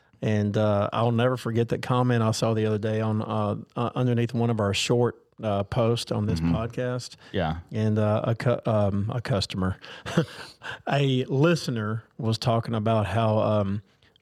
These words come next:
Speaker 1: we probably, uh, were handed, uh, I, I, I, I'm trying to think of exactly how it went. I think it was a hundred thousand dollars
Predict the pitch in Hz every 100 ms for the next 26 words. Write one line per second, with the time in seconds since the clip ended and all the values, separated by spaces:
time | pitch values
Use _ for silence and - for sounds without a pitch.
0 | - 107 117 117 - 120 113 107 110 110
1 | 107 107 107 104 104 104 110 104 98 113
2 | 123 117 113 107 107 107 - 123 127 -
3 | 131 - 147 - 131 - 170 147 135 120
4 | 113 107 123 120 113 117 110 113 110 107
5 | 107 139 127 120 117 113 - 143 147 139
6 | 143 139 143 127 123 120 120 123 120 120
7 | 113